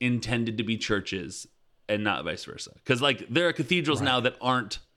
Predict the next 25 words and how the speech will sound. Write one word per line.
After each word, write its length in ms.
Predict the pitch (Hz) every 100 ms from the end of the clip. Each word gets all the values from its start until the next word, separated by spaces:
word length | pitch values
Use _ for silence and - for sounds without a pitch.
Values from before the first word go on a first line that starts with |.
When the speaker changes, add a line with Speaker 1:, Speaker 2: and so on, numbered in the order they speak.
| _ _ _ _ _ _ _ _ _ -
Speaker 1:
used 380 | 110 127 120
for 100 | 117
services, 600 | 107 107 101 92 98 92
I 100 | 76
would 120 | 98 95
imagine, 480 | 92 92 90 92
'cause 200 | 90 101
they're 200 | 92 95 90
historical 520 | 101 - 92 95 82
landmarks 440 | 90 90 - -
and 100 | 76
stuff. 320 | - - - -
But, 240 | 90 - _ _ - - - _ _ _ _ -
like, 220 | 117 113
the 160 | 135 131
Speaker 2:
Mm, 20 |
Speaker 1:
National 340 | 151 156 135
Speaker 2:
like 120 | 131 123
Speaker 1:
Cathedral 300 | 147 127 123
Speaker 2:
the 60 |
Notre 160 | 123 127 135
Speaker 1:
is 40 |
Speaker 2:
Dame? 100 | 123
Speaker 1:
a, 300 | 123 110 104 - _ _ _ _ _ _ _ _ -
uh, 440 | 110 123 113 120